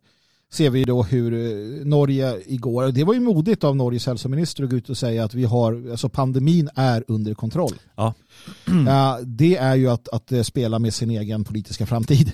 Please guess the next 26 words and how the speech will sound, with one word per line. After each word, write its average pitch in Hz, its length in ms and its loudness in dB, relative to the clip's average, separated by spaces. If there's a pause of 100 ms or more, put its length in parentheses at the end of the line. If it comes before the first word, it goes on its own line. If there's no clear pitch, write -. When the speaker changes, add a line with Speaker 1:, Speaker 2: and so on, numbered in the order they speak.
(120)
Speaker 2:
Det 156 100 4
är 135 40 8
det. 110 80 6
Jag 123 120 2
kollar 151 120 4
lite 143 140 0
på - 60 -12
siffrorna. 123 360 0
Det 135 60 -2
ser 147 160 -2
väldigt 143 220 -2
bra 113 260 2
ut. 170 320 -2
Speaker 1:
Mm. 170 280 2
Speaker 2:
Eh, 131 80 -2
de 135 100 0
har 135 80 0
fått 123 140 -6
ner 135 100 -4
det 131 60 -2
här 131 260 -2
R-numret 107 440 -2
då. 92 180 -2
Eh, 90 80 -12
Speaker 1:
Precis. 120 500 -2
Speaker 2:
för 110 80 -6